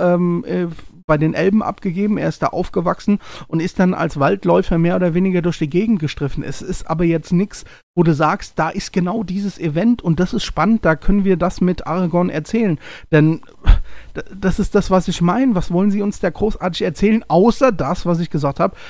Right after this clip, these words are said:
sie wollen uns wieder seinen kompletten Charakter aufs Brot schmieren. Wie wurde er abgegeben bei den Elben, wie er da aufgewachsen ist, wie er sich in Arwen verliebt hat, wie er dann, ähm, aber abgehauen ist. Ähm, das sind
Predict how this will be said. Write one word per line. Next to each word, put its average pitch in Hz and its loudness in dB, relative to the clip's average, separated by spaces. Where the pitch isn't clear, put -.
sie 156 4
wollen 165 6
uns 214 -2
wieder 175 0
seinen 170 0
kompletten 165 0
Charakter - -4
aufs 117 -6
Brot 135 -6
schmieren. 123 -4
Wie 185 4
wurde 220 4
er 214 2
abgegeben 214 -2
bei 214 0
den 214 -2
Elben, 220 0
wie 175 0
er 180 0
da 165 0
aufgewachsen 214 -2
ist, 220 -4
wie 170 2
er 165 2
sich 156 -4
in 180 -8
Arwen 196 2
verliebt 208 -4
hat, 202 -2
wie 160 4
er 185 4
dann, 175 2
ähm, 165 2
aber 156 2
abgehauen 208 0
ist. 202 -6
Ähm, 175 4
das 185 -2
sind 190 2